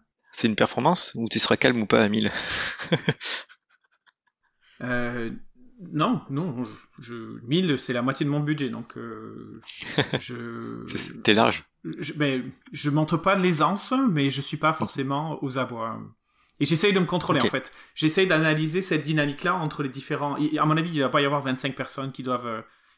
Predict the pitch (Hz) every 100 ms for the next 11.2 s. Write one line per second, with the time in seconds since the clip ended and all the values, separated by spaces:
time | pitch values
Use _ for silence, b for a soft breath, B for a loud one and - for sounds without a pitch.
0 | b 135 135 131 131 123 131 156 196 B
1 | B B 147 139 160 202 185 160 160 160
2 | 170 165 165 170 151 147 - 196 180 139
3 | 160 160 - 151 147 143 139 151 214 -
4 | - _ _ _ _ - 135 127 147 143
5 | 139 - 143 156 131 127 139 139 139 156
6 | 185 165 127 123 117 113 - 120 123 135
7 | - 123 117 - - - 143 _ _ _
8 | _ _ _ 135 139 147 165 165 202 180
9 | 170 196 202 180 165 160 160 170 170 160
10 | 180 151 147 156 151 131 - 139 127 123
11 | - -